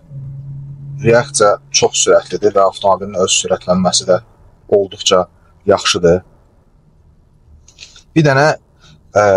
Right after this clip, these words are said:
yəni bu ekstrem qaz vermələrdə, belə deyək, motorun, ə,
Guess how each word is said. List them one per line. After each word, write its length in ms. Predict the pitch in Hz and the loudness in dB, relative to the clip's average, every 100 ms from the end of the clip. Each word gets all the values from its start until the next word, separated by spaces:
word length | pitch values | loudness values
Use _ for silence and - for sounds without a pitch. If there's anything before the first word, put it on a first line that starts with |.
| 92 87 | 4 2
yəni 280 | 92 101 98 90 | 2 2 0 0
bu 160 | 113 107 - _ _ _ _ _ _ - | 0 0 -4 _ _ _ _ _ _ -2
ekstrem 480 | 117 - - 131 120 _ | -2 -2 -2 -2 -2 _
qaz 300 | - 110 107 98 | -2 0 0 0
vermələrdə, 560 | 95 95 95 90 107 | 0 2 2 2 0
belə 220 | 98 95 85 | 2 0 2
deyək, 220 | 92 104 | 0 0
motorun, 480 | 92 - 98 117 117 - - - | -2 0 0 0 -4 -12 -20 -8
ə, 140 | - | 0